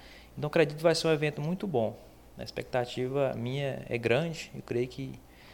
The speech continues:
de toda a população também, de tá aí festando, né, de tá curtindo aí esse momento.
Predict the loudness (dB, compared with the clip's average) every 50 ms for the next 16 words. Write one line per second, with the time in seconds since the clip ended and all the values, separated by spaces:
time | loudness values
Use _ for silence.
0 | -20 -20 -20 -20 -20 -20 -16 -10 -10 -8 -2 0 0 0 2 0 -2 0 4 4
1 | 4 4 4 0 -2 0 0 0 0 2 2 0 0 0 -2 -6 -2 2 2 4
2 | 4 4 2 0 -2 -2 -4 -8 -10 -16 -20 -20 -20 -20 -20 -20 -20 -20 -20 -20
3 | -20 -20 -20 -20 -18 -2 4 4 4 6 4 0 -2 -2 -2 -2 -2 -4 -8 -14
4 | -18 -20 -18 -14 -10 -8 -8 -8 -8 -10 -6 -4 -4 -2 -2 -4 -8 -12 -16 -8
5 | -6 -6 -6 -4 -4 -4 -4 -2 0 2 2 2 2 2 0 0 0 0 -2 -2
6 | -2 -4 -6